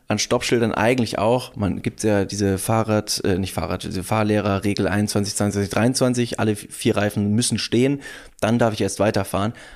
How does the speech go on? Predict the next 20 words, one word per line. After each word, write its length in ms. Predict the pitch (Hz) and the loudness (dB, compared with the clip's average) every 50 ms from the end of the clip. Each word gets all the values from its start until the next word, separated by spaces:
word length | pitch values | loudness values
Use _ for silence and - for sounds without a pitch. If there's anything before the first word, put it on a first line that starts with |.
| - - | -20 -14
Warum? 760 | - 92 92 107 113 147 156 135 127 135 131 110 95 90 90 - - - - - _ _ _ _ _ _ _ _ _ _ _ _ _ - | -8 -4 0 2 2 2 2 4 4 4 4 4 0 -4 -8 -12 -18 -20 -20 -20 _ _ _ _ _ _ _ _ _ _ _ _ _ -6
Und 200 | 101 95 92 - | -6 -6 -4 -2
die 140 | 120 123 - | -2 0 0
Erfahrung 440 | - 101 - 110 110 117 123 127 113 | 0 -2 0 0 0 2 2 2 2
habe 160 | 117 113 113 | 2 0 0
ich 60 | 104 | 0
so 60 | 110 104 | 0 0
ein 120 | 101 95 | 0 2
bisschen 320 | 110 110 - - 123 110 | 2 2 2 2 2 2
aus 420 | - - 101 98 101 - - - - _ _ _ | 2 2 2 2 2 0 -2 -6 -8 _ _ _
Portugal, 680 | - - 107 113 - 113 90 92 87 95 120 143 - - - | 0 2 2 2 2 2 0 2 2 2 0 0 -2 -6 -4
wobei 240 | 101 - 90 95 92 | -2 0 0 0 0
die 220 | 92 - 143 160 | 0 0 0 0
haben 80 | 170 139 | 0 0
es 80 | 123 127 | 0 0
ein 40 | |
bisschen 220 | - 180 202 180 135 | 0 0 0 2 2
über-, 200 | 87 117 113 - | 2 2 2 0
bisschen 540 | - - - - 339 - - - - 139 117 | -2 -4 0 2 2 4 4 2 2 2 2
übertrieben. 640 | 104 98 92 - - 104 95 92 85 90 - - | 2 0 0 -2 -2 -4 -4 -4 -4 -6 -10 -12